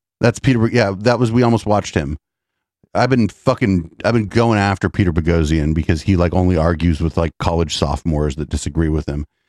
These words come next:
But then he'll, like, have anybody on who agrees with them. It's just that <clears throat> if he's gonna talk to somebody media trained, maybe somebody with a college degree or just somebody over twenty-five, that person agrees with him. If he's gonna find people who generally disagree with him, they're nineteen.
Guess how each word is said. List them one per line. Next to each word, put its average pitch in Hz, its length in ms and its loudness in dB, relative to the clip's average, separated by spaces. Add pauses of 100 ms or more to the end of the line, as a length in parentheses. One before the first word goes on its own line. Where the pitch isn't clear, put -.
(120)
But - 120 -6
then 110 160 2
he'll, 110 160 4
like, 101 180 0
have 98 220 0
anybody 92 420 0
on 82 220 -2
who 87 120 0
agrees 80 360 0
with 78 100 -2
them. 76 180 -2 (300)
It's 92 140 -4
just 113 160 0
that 107 160 0 (280)
<clears throat> - 240 -14
if 135 280 0
he's 139 160 2
gonna 147 160 2
talk 127 220 0
to - 60 -6
somebody 117 300 2
media 107 340 4
trained, 123 440 0
maybe 98 220 0
somebody 98 260 0
with 87 100 0
a 87 40 -2
college 95 400 0
degree 87 280 0
or 90 80 2
just 85 160 -4
somebody 92 280 2
over 82 140 0
twenty-five, 85 640 -2 (360)
that - 160 -2
person - 260 0
agrees 80 380 -2
with 73 100 -4
him. 64 200 -4 (380)
If - 60 -2
he's 104 120 2
gonna 123 140 4
find 117 300 2
people 110 220 -2
who 101 80 2
generally 92 380 2
disagree 101 400 0
with 101 140 0
him, 113 240 0
they're 95 140 0
nineteen. 71 520 -4